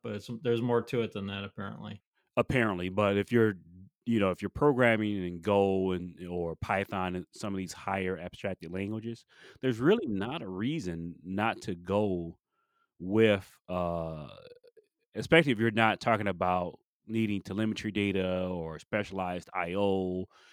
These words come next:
Speaker 2: where you're programming the entire distributed system, you're only programming at the,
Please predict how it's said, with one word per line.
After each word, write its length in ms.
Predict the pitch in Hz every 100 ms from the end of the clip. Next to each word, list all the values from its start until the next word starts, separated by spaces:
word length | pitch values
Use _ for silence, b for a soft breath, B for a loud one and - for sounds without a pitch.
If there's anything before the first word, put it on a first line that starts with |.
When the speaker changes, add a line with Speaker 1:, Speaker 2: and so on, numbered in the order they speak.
| B B _
Speaker 2:
where 180 | 107 101
you're 300 | 101 95 90 - _ _ _
programming 560 | - 120 104 104 101 95
the 60 | 95
entire 880 | 92 95 - 98 101 95 92 90 82 82
distributed 460 | 90 - 110 90 85
system, 400 | 104 107 110 95
you're 240 | 90 76
only 240 | 95 98 87
programming 680 | - 101 90 90 90 90 87
at 160 | 98 92 -
the, 260 | 95 87